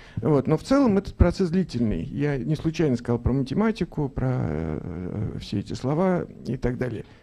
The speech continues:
Почему? Потому что вообще до десяти лет у нас мозг совсем другой.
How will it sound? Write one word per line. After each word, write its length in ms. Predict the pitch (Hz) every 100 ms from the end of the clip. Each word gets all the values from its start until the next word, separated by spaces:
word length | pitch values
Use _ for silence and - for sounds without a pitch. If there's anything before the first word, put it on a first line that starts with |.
| -
Почему? 220 | - 196
Потому 300 | 196 160 185
что 260 | - 151 139 - -
вообще 220 | - -
до 120 | 190 147
десяти 440 | 147 156 - 165
лет 240 | 147 240
у 60 | 147
нас 240 | 143 -
мозг 300 | 135 156 -
совсем 440 | - 113 - 131 117
другой. 460 | - - - -